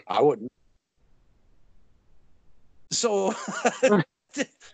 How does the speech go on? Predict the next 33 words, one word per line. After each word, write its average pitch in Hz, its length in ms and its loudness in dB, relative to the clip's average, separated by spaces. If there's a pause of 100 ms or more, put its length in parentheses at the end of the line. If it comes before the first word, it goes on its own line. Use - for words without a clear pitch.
(280)
it's 185 260 -8
like 196 160 2
the 208 120 0
same 196 240 2
thing 190 160 -2
you're 180 80 0
saying 185 200 0
about 165 200 2
Correa. 165 340 2
It's 113 140 -8
like, 139 240 -4 (340)
well, 202 220 2
you 185 280 -2
cheated 220 440 0
and 185 120 2
you 180 80 2
got 165 220 6
caught. 226 320 2 (160)
And 135 180 -4
then 147 140 0
you're 151 140 2
saying, 151 260 0
"Well, 143 240 4
it 151 60 0
wasn't 220 680 2
two 220 140 -2
thousand 208 400 4
nineteen, 156 680 2
it 131 60 4
was 135 180 2
two 208 140 0
thousand 185 340 4
seventeen." 185 340 2